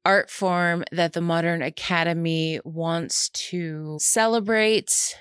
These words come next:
And the official party line from the Academy is that the best film should win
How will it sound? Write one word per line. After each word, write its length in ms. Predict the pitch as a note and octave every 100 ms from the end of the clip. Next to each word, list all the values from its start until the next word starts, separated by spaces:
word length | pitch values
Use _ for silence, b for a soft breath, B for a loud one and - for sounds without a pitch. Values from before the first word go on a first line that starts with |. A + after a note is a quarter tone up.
| -
And 100 | G#3+
the 100 | A3+
official 440 | A3 B3 - B3
party 340 | A#3 A3 G#3+
line 680 | F#3+ F3 E3+ F#3 G#3 A3 A3
from 240 | - G3+ F#3
the 100 | E3+
Academy 720 | E3 - F#3+ G3+ G#3 G3+ C#3+
is 120 | F3
that 140 | F3+ E3
the 80 |
best 440 | E3+ E3 G3+ G#3+ -
film 200 | G3+ G3
should 200 | - E3
win 520 | E3 E3 D#3+ E3 E3